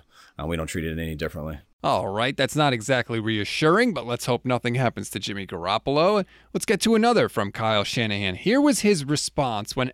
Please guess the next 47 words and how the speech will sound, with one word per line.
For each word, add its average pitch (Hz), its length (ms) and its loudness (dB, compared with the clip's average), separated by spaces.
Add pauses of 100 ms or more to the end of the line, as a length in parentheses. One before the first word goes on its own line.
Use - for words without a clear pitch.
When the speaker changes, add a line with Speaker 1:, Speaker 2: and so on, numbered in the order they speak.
Speaker 2:
asked 123 440 -2
how 175 400 2
the 208 120 0
team 170 440 0
is 147 160 0
feeling 180 600 2
after 139 380 0
five 147 600 2
road 180 280 4
games 123 380 0
in 139 80 2
their 151 140 2
last 104 380 0
seven 113 340 -2
weekends. 147 680 -4 (120)
Speaker 1:
I 151 80 0
think 147 140 2
guys 117 200 6
were 113 60 6
a - 20 6
little 98 120 4
tired 104 380 6
at 92 100 2
the 98 60 -4
beginning 101 380 0
of 90 40 2
the 87 80 0
week, 90 280 0
but 90 180 2
I 98 80 4
think 95 180 0
we're 98 160 2
ready 90 220 2
to 80 60 -6
go. 90 320 2 (120)
Um, 87 600 0 (600)
I - 40 -6
don't 104 100 0
mind 98 260 2
the 90 60 2
traveling. 101 540 2
You 85 160 -4
get 95 80 2
to, 85 280 2 (560)
you 90 80 -8
get 95 80 -2
to 85 160 0